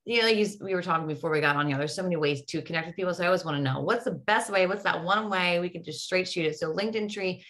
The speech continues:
like you said, though, it'll be in the podcast now or wherever you found this episode on social media, my website, our contact information is provided there, including the Linktree, um, link. But before I let you go, I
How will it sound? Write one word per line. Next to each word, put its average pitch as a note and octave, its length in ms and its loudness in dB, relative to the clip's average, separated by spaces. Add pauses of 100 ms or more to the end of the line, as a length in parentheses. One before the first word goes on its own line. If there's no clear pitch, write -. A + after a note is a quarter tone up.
(140)
like G3 140 2
you G3+ 80 0
said, F3+ 220 -2
though, E3 100 4
it'll D#3+ 140 0
be F#3 80 -2
in G3 60 -4
the F#3 60 -8
podcast E3 460 -2
now D#3 160 0
or D3+ 120 0
wherever G3 260 2
you E3 560 -4 (360)
found E3+ 240 4
this D#3+ 200 -4
episode D3+ 680 0
on C#3 300 0
social C3 340 -6
media, A3 260 2
my E3 120 2
website, E3+ 640 0
our F3 400 0 (180)
contact D3+ 400 -4
information C#3+ 560 -6 (100)
is D#3 220 -2
provided C#3+ 560 -2
there, G#3 320 -2 (200)
including E3 420 -2
the D#3 100 -2
Linktree, D3 720 -4
um, C#3 300 0
link. A#3 360 -2 (600)
But F#3+ 100 -4
before C4+ 360 6
I F#4 100 8
let G3+ 240 4
you D#3 140 2
go, C#3+ 520 2
I D#3+ 60 -12